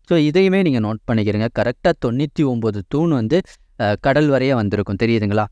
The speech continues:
So, நூறாவது தூணு தரைப்பகுதி வந்து ஸ்டார்ட் ஆயிரும். அதுல வந்து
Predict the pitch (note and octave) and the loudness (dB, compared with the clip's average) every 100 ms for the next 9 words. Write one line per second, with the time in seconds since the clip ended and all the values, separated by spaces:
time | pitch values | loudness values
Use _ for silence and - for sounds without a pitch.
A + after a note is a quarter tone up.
0 | _ _ - A#2 C#3 G#3 G#3+ E3 B2+ A2 | _ _ -4 -2 0 2 4 2 0 -2
1 | C3 C3+ G3 - A2+ A#2 A#2 G#2 G#2+ G#2+ | -2 -2 -2 0 0 2 0 0 0 -2
2 | B2+ A#2 G#2+ G#2+ G#2+ E3 B2 A2 A#2+ | -2 -4 0 0 0 -2 -2 -2 -4